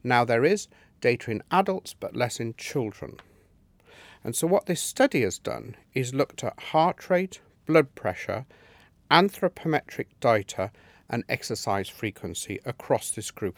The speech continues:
of children. In some respects, unsurprisingly, high resting heart rate was associated with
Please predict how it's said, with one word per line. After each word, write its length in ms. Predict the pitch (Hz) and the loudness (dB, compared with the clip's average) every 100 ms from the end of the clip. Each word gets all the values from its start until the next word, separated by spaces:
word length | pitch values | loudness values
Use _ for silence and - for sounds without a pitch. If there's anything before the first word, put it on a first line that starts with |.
| - | -12
of 100 | - | -14
children. 520 | - 87 87 - 95 _ _ _ _ _ _ - - - - | -10 -8 -10 -18 -20 _ _ _ _ _ _ -20 -20 -2 4
In 160 | 202 | 4
some 240 | 180 240 277 | 4 6 6
respects, 400 | 220 - - - | 6 2 -2 0
unsurprisingly, 1200 | 143 - 127 - 196 214 202 110 92 - 113 131 - - - - | 0 0 -4 0 2 2 2 -2 -6 -8 -10 -12 -18 -20 -20 -12
high 300 | - 151 196 | 2 6 6
resting 420 | 196 - - 139 | 4 0 -4 -6
heart 340 | 131 196 185 - | -2 2 2 0
rate 420 | - 82 - - - _ | -8 -10 -12 -16 -18 _
was 320 | 123 113 110 - - _ - | 0 0 0 -6 -20 _ -6
associated 760 | 117 - 123 117 117 110 110 110 | -4 2 2 2 0 -2 -4 -6
with 180 | 107 | -6